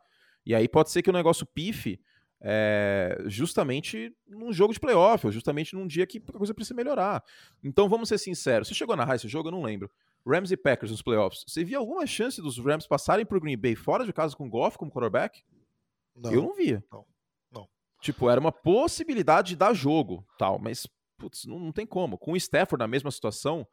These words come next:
Speaker 1: é mais jogo. Porque
Speaker 2: Agora
Speaker 1: qua-, o nome do jogo é quarterback, não tem como.
Speaker 2: Sim,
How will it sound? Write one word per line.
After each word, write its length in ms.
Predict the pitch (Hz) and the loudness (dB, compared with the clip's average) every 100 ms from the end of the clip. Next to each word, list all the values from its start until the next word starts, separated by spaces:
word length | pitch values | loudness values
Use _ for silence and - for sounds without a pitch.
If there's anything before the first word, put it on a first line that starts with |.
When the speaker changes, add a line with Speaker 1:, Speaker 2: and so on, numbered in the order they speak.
| _ _ _ - | _ _ _ 2
Speaker 1:
é 140 | 156 | 2
mais 200 | 151 - | 4 0
jogo. 320 | - 90 - _ _ _ _ _ - | -2 -8 -10 _ _ _ _ _ -4
Porque 200 | 135 147 | 6 8
Speaker 2:
Agora 120 | 151 | 8
Speaker 1:
qua-, 120 | 214 | 6
o 120 | 175 | 6
nome 180 | 196 233 | 6 4
do 100 | 180 | 4
jogo 300 | 143 185 147 | 6 6 6
é 80 | 180 | 6
quarterback, 480 | 185 165 104 104 113 | 4 4 4 2 -2
não 60 | |
tem 160 | 110 147 | -10 -10
como. 180 | 113 113 | -6 -4
Speaker 2:
Sim, 340 | 123 117 113 | -4 -6 -16